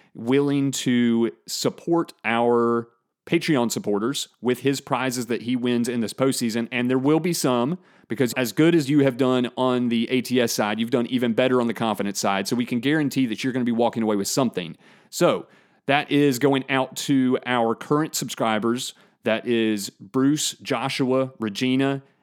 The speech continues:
and Jorge. You can't sneak in and grab some of that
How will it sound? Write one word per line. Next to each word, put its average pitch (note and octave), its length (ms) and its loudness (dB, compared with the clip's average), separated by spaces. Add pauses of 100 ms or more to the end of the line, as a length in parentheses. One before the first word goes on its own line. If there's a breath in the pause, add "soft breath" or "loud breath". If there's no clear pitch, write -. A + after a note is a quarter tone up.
(140)
and C3 360 0
Jorge. B2 680 0 (240 soft breath)
You A2+ 100 -6
can't B2+ 240 -4
sneak C#3 460 -2
in C#3 180 2
and C3+ 100 2
grab B2+ 300 0
some C3+ 220 0
of B2 60 -2
that B2+ 200 0